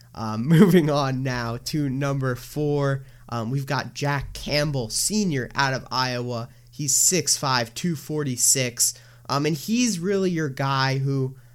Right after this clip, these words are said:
I think he's not gonna be a guy, for example, that the Giants would look at super closely. Obviously, if the value is there, you definitely look at him. But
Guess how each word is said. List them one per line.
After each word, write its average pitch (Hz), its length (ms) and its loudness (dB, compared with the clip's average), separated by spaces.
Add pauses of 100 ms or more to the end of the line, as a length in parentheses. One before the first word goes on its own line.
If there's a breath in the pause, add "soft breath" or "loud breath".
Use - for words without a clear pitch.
(120)
I 147 100 2
think 185 220 0
he's 175 380 -2
not 147 300 -2
gonna 165 140 -2
be 160 120 -2
a 143 60 -2
guy, 135 300 2
for 135 180 -4
example, 131 400 -4
that 175 240 -2
the 180 80 -2
Giants 143 680 0 (180 loud breath)
would 143 200 -6
look 143 180 -4
at 131 240 0
super 147 380 -6
closely. 131 800 -6 (120)
Obviously, 135 440 2
if 117 80 -10
the 123 80 -4
value 123 420 0
is 113 140 -6
there, 127 240 0
you 113 180 -4
definitely 117 380 -6
look 127 160 -8
at 117 80 -4
him. 113 120 -6
But 127 220 -4